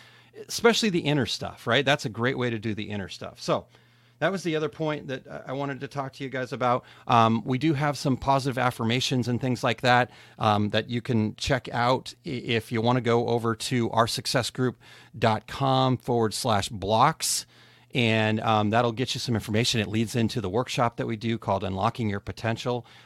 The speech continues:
Uh, we do have one left here in December coming up. And, and, but if you just go over to Blocks, you can download the affirmations guide,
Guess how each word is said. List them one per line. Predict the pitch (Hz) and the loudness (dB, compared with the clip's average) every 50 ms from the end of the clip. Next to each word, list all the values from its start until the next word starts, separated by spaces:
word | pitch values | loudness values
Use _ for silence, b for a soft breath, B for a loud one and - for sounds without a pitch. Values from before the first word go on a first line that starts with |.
| B B | B B
Uh, | B 101 92 | B -6 -6
we | 92 92 | -6 -8
do | 90 110 | -8 -8
have | 98 107 107 104 98 | -8 -6 -8 -6 -4
one | 101 107 107 104 | -4 -4 -2 -2
left | 104 110 107 104 - - | -2 -2 -4 -4 -6 -10
here | - - 117 110 110 107 110 | -10 -6 -6 -4 -4 -4 -4
in | - 110 104 101 98 | -4 -4 -4 -4 -4
December | 92 95 - - - 110 110 110 117 117 113 110 B B B B B B | -6 -6 -8 -4 -4 -2 -2 0 0 -2 -2 -4 B B B B B B
coming | B - 143 131 123 123 120 | B 0 2 2 2 2 2
up. | 117 120 123 - - - - | 2 0 0 0 -4 -10 -10
And, | - 107 95 95 95 - | -8 -6 -6 -6 -8 -6
and, | 104 98 98 90 | -6 -6 -6 -4
but | - 110 101 | -2 0 0
if | 107 - - | 0 -2 -2
you | 135 | -2
just | 135 147 - - | -2 -2 0 2
go | 135 120 | 2 2
over | 113 110 | 2 2
to | 107 | 0
Blocks, | 90 101 101 98 101 107 107 - - - | -2 -2 -2 0 0 0 0 -2 -6 -8
you | 110 | -4
can | - 101 92 | -4 -4 -2
download | 87 101 98 107 107 104 101 104 104 98 90 | 0 0 2 2 2 2 2 0 -2 -2 -4
the | 101 95 92 87 B B B B B | -6 -8 -8 -10 B B B B B
affirmations | - 107 - - 98 90 95 113 - - 131 120 110 - | -4 -4 -2 -4 -4 -4 -2 -2 -2 -2 -2 -2 -2 0
guide, | 127 117 117 123 135 135 | 0 0 0 0 -2 -4